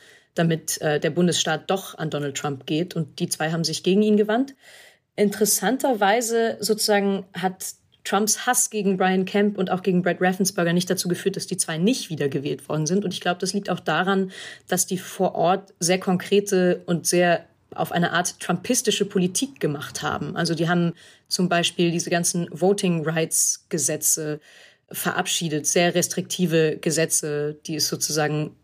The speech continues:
Schwarzen und Minderheiten nicht unbedingt leichter machen, jetzt wählen zu gehen, und, ähm, auch sozusagen das Redistricting, also das, das, das Einteilen der Wahlbezirke und wer in welchem Bezirk wählen darf.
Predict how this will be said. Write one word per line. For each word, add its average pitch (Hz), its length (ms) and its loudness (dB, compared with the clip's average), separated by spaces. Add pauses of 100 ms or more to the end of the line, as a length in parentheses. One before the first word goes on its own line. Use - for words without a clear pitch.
(100)
Schwarzen 165 560 0
und 156 100 -6
Minderheiten 160 480 0
nicht 175 220 0
unbedingt 151 420 -2
leichter 156 300 -2
machen, 147 280 -6
jetzt 143 220 -4
wählen 170 280 -2
zu - 180 -6
gehen, 190 320 0 (460)
und, 156 420 0
ähm, 147 420 -4 (480)
auch - 300 -2
sozusagen 156 500 0
das - 200 -2
Redistricting, 175 840 0
also 147 220 0
das, 147 240 -2
das, - 240 -4
das - 220 -2
Einteilen 160 500 0
der 151 160 0
Wahlbezirke 165 920 -2
und 147 180 -8
wer 160 100 0
in 160 80 0
welchem 160 180 0
Bezirk 175 440 0
wählen 185 300 4
darf. 156 280 -2